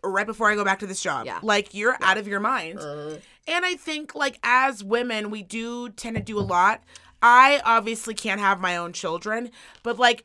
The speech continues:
Speaker 1: if I also had the bonus of pushing a baby out of my vagina, you, when I, if I ask you to help me with some dishes, motherfucker, you better be snapping too.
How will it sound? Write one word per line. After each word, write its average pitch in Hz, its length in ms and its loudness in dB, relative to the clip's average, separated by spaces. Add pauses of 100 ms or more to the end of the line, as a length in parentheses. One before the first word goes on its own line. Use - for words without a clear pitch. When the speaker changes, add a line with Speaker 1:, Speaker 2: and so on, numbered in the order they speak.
Speaker 1:
if 247 300 0
I 254 280 4
also 240 320 0
had 220 220 -2
the 196 80 -2
bonus 185 420 -2
of 180 140 -8
pushing 208 380 -8
a 175 40 -8
baby 170 360 -6
out 175 100 -4
of 175 80 -8
my 170 140 -6
vagina, 160 580 -8 (320)
you, 180 280 -8
when 226 180 2
I, 214 140 8
if 233 120 -2
I 254 120 4
ask 196 460 2
you 240 60 -8
to 220 80 -6
help 196 180 0
me 196 100 -10
with 196 140 -6
some 196 140 -12
dishes, 185 420 -6 (320)
motherfucker, 302 420 0
you 294 120 -2
better 359 180 6
be 262 160 -2
snapping 240 1120 2
too. 180 380 -6